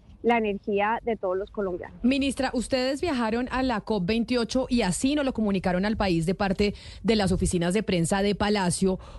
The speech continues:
Speaker 2: como con la intención de ser líderes mundiales en esa transición energética y en erradicar los combustibles fósiles, que ese sea el plan del planeta a futuro. Y le quiero preguntar, ¿cómo siente la receptivi-, la receptividad del mundo en, en ese plan que ustedes tienen?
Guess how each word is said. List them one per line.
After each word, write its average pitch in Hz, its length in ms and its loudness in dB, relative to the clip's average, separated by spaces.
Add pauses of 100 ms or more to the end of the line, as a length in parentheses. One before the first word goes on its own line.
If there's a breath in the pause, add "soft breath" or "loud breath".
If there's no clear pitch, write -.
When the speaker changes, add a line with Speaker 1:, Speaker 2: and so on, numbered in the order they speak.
(120 loud breath)
Speaker 2:
como 226 560 2
con 233 180 2
la 220 80 2
intención 214 500 2
de 240 140 0
ser 254 160 0
líderes 269 460 0
mundiales 208 480 0
en 233 100 2
esa 196 160 0
transición 226 420 0
energética 220 600 0
y 247 120 2
en 220 160 2
erradicar 214 760 0
los 269 140 -2
combustibles 190 580 0
fósiles, 160 400 0
que 190 120 2
ese 214 140 2
sea 254 140 2
el 247 100 2
plan 269 380 0
del 269 140 0
planeta 196 520 0 (300 loud breath)
a 214 100 4
futuro. 226 480 0 (400 loud breath)
Y 277 140 4
le 240 100 2
quiero 233 180 0
preguntar, 247 580 0 (280)
¿cómo 269 300 2
siente 320 560 0
la 285 160 2
receptivi-, 208 720 2
la 190 120 2
receptividad 185 640 2
del 214 200 2
mundo 269 480 0
en, 226 160 4
en 196 240 2
ese 202 160 0
plan 247 260 0
que 262 80 0
ustedes 254 380 0
tienen? 233 340 2